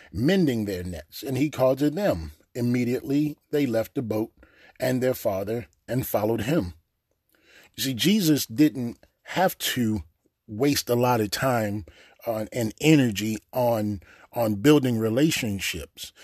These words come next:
He had already known who he was going to use, and so he called to them. As in John, uh, the fifteenth chapter, in the sixteenth verse, he said, "You did not choose me, but I chose you."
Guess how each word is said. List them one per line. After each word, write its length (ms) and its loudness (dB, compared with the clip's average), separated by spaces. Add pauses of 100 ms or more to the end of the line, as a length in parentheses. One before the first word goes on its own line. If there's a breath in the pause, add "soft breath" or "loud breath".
(140 loud breath)
He 320 0
had 320 0
already 440 4
known 680 2
who 260 4
he 200 0
was 240 -2
going 280 -4
to 180 -4
use, 580 -2 (280 loud breath)
and 180 -2
so 200 0
he 180 -2
called 500 0
to 220 2
them. 320 -4 (100)
As 440 0
in 320 -2
John, 520 -2 (300 loud breath)
uh, 140 -2
the 140 -6
fifteenth 480 -4
chapter, 400 0
in 80 -2
the 60 -4
sixteenth 500 -4
verse, 360 0
he 200 -4
said, 440 -2 (240 loud breath)
"You 280 0
did 280 2
not 300 -6
choose 480 -2
me, 480 -4 (180)
but 220 -2
I 220 -2
chose 560 -4
you." 280 -4